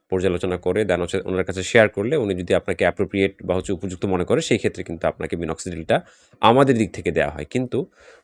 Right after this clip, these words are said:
অনলাইনে যারা হচ্ছে এই যে minoxidil, তারপর হচ্ছে এই যে ডার্মা রোলার্স বিক্রি করছে, বেশিরভাগই কিন্তু just হচ্ছে সাধারণ কসমেটিক্স ব্যবসায়ী। তারা just হচ্ছে এগুলো, আহ, মানে সেলস প্রমোট করছে, বিভিন্ন পেজ বুস্ট করে করে হচ্ছে সেল করছে। তাদের হচ্ছে মেডিকেল বা হচ্ছে এরকম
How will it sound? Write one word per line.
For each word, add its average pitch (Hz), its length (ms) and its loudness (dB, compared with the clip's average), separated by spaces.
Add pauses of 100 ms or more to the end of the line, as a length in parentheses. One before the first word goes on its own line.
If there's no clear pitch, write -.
(160)
অনলাইনে 117 400 8
যারা 113 200 8
হচ্ছে 110 220 2
এই 107 60 2
যে 104 80 0
minoxidil, 92 960 0
তারপর 85 280 -2
হচ্ছে 85 220 -2
এই 85 60 2
যে 85 100 -2
ডার্মা 95 300 4
রোলার্স 92 400 4
বিক্রি 90 240 -4
করছে, - 320 -4 (360)
বেশিরভাগই 117 480 4
কিন্তু 113 320 0
just 104 260 0
হচ্ছে 104 140 -6
সাধারণ 110 380 2
কসমেটিক্স 95 480 -4
ব্যবসায়ী। 87 400 -4 (520)
তারা 90 280 4
just 101 240 -2
হচ্ছে 101 200 -2
এগুলো, 92 400 0 (300)
আহ, 78 400 0
মানে 85 140 -2
সেলস 107 400 2
প্রমোট 95 300 2
করছে, 92 380 -2
বিভিন্ন 90 280 0
পেজ 90 340 0
বুস্ট 95 300 -6
করে 95 240 2
করে 90 160 0
হচ্ছে 90 160 -4
সেল 98 200 0
করছে। 87 340 -2 (200)
তাদের 95 280 6
হচ্ছে 104 200 -2
মেডিকেল 98 600 2
বা 92 100 2
হচ্ছে 90 340 0
এরকম 90 240 -4